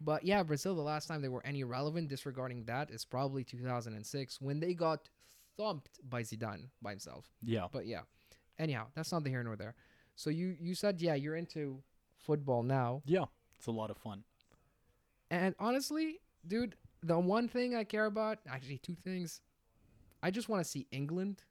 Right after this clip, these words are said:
Speaker 1: make
Speaker 2: Mm-hmm.
Speaker 1: it far, 'cause
Speaker 2: Yeah,
Speaker 1: it's
Speaker 2: of course.
Speaker 1: coming home energy.
Speaker 2: Of course, of course.
Speaker 1: And I, and I miss that so much. And I'm so happy it's back. Even though the weather's kinda shit, Box Park decided to monetize the fact that people were having fun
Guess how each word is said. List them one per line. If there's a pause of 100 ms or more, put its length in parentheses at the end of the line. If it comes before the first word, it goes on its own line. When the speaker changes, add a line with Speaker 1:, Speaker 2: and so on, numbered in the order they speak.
Speaker 1:
make
Speaker 2:
Mm-hmm.
Speaker 1:
it
far, (280)
'cause
Speaker 2:
Yeah,
Speaker 1:
it's
Speaker 2:
of
course.
Speaker 1:
coming
home
energy.
Speaker 2:
Of
course,
of
course. (120)
Speaker 1:
And
I,
and
I
miss
that (220)
so
much.
And
I'm
so
happy
it's
back. (420)
Even
though
the
weather's
kinda
shit, (440)
Box
Park
decided
to
monetize
the
fact
that
people
were
having
fun